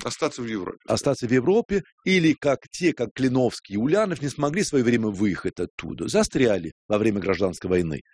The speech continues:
Speaker 2: И потом они поняли, что это последний шанс. <laughs> Что если,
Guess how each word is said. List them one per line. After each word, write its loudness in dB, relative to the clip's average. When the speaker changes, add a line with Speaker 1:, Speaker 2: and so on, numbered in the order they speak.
Speaker 2:
И 4
потом 0
они 0
поняли, 0
что 0
это -2
последний -2
шанс. -4
<laughs> -8
Что 0
если, -2